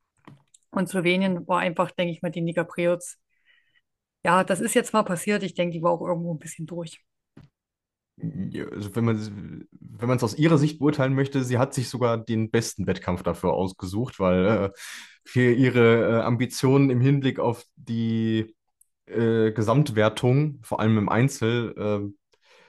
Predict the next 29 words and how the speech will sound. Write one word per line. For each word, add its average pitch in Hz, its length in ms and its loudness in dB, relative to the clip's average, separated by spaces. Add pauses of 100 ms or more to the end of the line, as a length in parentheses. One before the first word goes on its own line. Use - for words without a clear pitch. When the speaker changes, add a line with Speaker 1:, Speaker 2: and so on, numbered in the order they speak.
(1080)
Speaker 2:
kam 117 260 2
ihr 127 120 4
das 113 160 2
jetzt - 180 0
zu 123 80 0
Pass. 123 300 0
Also 101 180 0
hätte 110 220 0
sie 110 160 -4
sich 110 260 -4
den 110 160 0
Patzer 120 400 -2
im, 107 380 -2
im 107 160 -4
Einzel, 127 500 -2
äh, 113 140 -2
erlaubt, 117 420 0
würde 113 160 -2
sie 110 140 0
jetzt 107 160 -2
nicht 131 120 0
so 98 120 -8
komfortabel 87 840 -4
führen 90 280 -2
in 87 80 -4
der 85 100 -2
Gesamtwertung, 92 840 -4
wie, 87 280 -6 (720)
äh, 92 440 -2